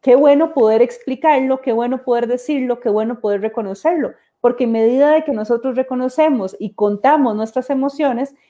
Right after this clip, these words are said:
estas van a ir buscando justamente cómo canalizarse y cómo ordenarse en un espacio diferente para no generar dolor.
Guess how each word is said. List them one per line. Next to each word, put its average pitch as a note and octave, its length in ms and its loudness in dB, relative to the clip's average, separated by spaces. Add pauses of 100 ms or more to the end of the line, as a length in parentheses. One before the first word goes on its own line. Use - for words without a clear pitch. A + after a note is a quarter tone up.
(140)
estas A#3+ 340 2
van B3 200 -2
a B3+ 80 2
ir B3+ 160 2
buscando B3+ 460 -2
justamente A#3+ 560 -6
cómo B3 320 -4
canalizarse C4 1040 0 (240)
y G#3+ 140 -2
cómo A3+ 400 4
ordenarse G#3+ 640 0
en A#3 60 -4
un A#3 120 -4
espacio A#3 460 -4
diferente A#3+ 680 -6
para G#3 200 0
no G3+ 140 -4
generar G3 380 -4
dolor. C#4 320 -4